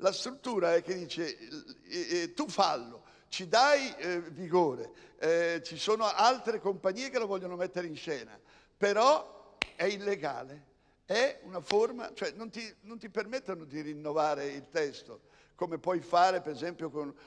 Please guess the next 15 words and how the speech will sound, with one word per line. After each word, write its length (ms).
una, 260
un 360
autore". 600
Io 300
ho, 280
ho, 520
ho, 220
ho 340
permesso 680
varianti 680
sul 200
mio 240
testo, 420
sui 160
miei 160